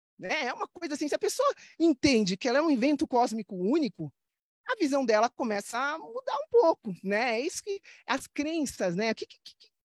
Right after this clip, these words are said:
você que tá me ouvindo aqui, o que que você acredita? E essa ferramenta do, do desenho humano me trouxe, eu, eu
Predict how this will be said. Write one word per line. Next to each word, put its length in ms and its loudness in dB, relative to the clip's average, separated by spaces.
você 340 -2
que 60 -14
tá 100 0
me 80 2
ouvindo 220 4
aqui, 180 0
o 40 0
que 120 -16
que 100 -4
você 140 -4
acredita? 640 -4
E 120 2
essa 160 0
ferramenta 640 2
do, 220 -4
do 100 -6
desenho 340 2
humano 300 2
me 100 0
trouxe, 380 2
eu, 240 2
eu 180 2